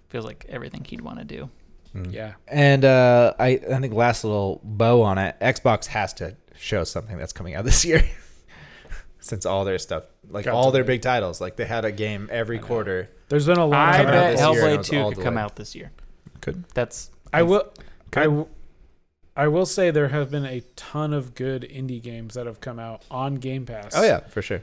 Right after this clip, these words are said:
Speaker 3: And, like, these big games getting, like, delayed out has left a lot of room for you to just kinda try all sorts of shit. And
Speaker 2: Yeah.
Speaker 3: it's been good.
Speaker 2: Yeah, I, I, I have no complaints about
Speaker 3: Yeah.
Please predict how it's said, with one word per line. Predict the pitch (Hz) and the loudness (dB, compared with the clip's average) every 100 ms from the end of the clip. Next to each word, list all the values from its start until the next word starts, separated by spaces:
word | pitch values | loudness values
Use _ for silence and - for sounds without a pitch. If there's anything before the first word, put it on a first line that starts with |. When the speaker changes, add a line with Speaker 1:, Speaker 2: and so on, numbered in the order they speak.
| - | -4
Speaker 3:
And, | 143 147 | 0 2
like, | 143 127 - - _ - | 2 0 -8 -20 _ -14
these | 123 147 165 147 | -2 2 2 0
big | 120 - 135 143 | -6 -4 -4 -2
games | 160 170 175 143 | -2 -2 -4 -4
getting, | 156 143 135 | -4 -4 -4
like, | 135 - | -8 -8
delayed | 127 117 127 131 | -10 -8 -6 -6
out | 120 160 175 _ _ _ _ _ _ | -6 -8 -8 _ _ _ _ _ _
has | - 143 | -2 0
left | 151 156 | 2 0
a | 135 | -2
lot | 123 139 180 | -2 2 4
of | 190 185 | 4 2
room | 214 175 151 | 0 0 -2
for | 139 143 135 | -2 0 0
you | 127 143 | -2 0
to | 139 | 0
just | 131 - | -2 -6
kinda | - 131 | -6 -6
try | 110 - 139 151 147 143 - | -6 -4 -2 0 0 -2 -2
all | 143 | -2
sorts | 156 - 151 151 | -2 0 0 -2
of | 123 | -8
shit. | - 123 110 - | -8 -8 -10 -2
And | 143 | 4
Speaker 2:
Yeah. | 170 | 4
Speaker 3:
it's | 139 - | 4 -4
been | 277 233 | -6 -4
good. | 170 247 - - | 0 0 0 0
Speaker 2:
Yeah, | 131 113 101 - - - _ - | 4 4 4 0 -10 -20 _ 2
I, | 175 | 4
I, | 240 - | 4 0
I | - 147 | 2 6
have | 156 151 | 6 4
no | 131 107 | 2 -2
complaints | - 87 95 85 - | -4 -10 -10 -10 -8
about | 85 78 - | -6 -6 -8
Speaker 3:
Yeah. | 127 | -14